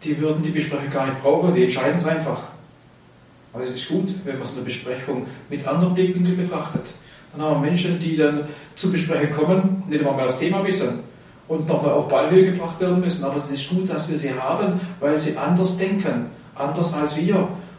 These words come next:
und die sie auch als Bereicherung darstellen. Wir haben dann Menschen, die versuchen, sich an die Struktur zu halten und wieder liebevoll und vorsichtig daran erinnern, dass das Ganze, sag ich mal, äh, nach seiner Zielsetzung abläuft.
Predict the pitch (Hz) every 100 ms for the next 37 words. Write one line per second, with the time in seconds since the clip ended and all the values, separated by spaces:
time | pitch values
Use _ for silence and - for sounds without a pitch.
0 | - - 156 156 147 147 - - - 143
1 | 131 143 135 147 175 185 185 180 180 208
2 | - - - - - - - - - 147
3 | 147 151 147 143 139 156 185 180 180 175
4 | 151 160 185 175 180 - 180 - - -
5 | 151 156 151 - 151 - 160 170 175 170
6 | 175 175 135 131 - - 143 147 147 -
7 | - 175 190 208 196 208 202 208 202 -
8 | - - 156 156 165 180 190 185 180 -
9 | 160 - 156 185 180 180 - - 302 156
10 | - 147 175 175 160 151 156 147 147 -
11 | - - - - 147 143 - 139 135 -
12 | - 175 180 185 185 175 180 185 - -